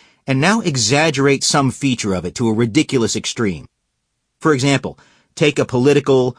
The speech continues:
personal, business, academic, or other issue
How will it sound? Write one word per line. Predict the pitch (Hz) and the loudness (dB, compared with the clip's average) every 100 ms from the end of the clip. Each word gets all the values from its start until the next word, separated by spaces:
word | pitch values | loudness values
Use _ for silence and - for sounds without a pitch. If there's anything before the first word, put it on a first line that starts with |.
| _ | _
personal, | - 165 147 139 123 117 104 - | -4 -2 0 2 2 0 -2 -4
business, | 110 139 131 120 - - | 0 2 2 0 -2 -4
academic, | 131 139 127 120 120 110 _ _ - | -4 -2 0 0 0 -2 _ _ -2
or | 165 175 | -2 2
other | 185 180 | 2 2
issue | 107 - 95 | 0 -4 -6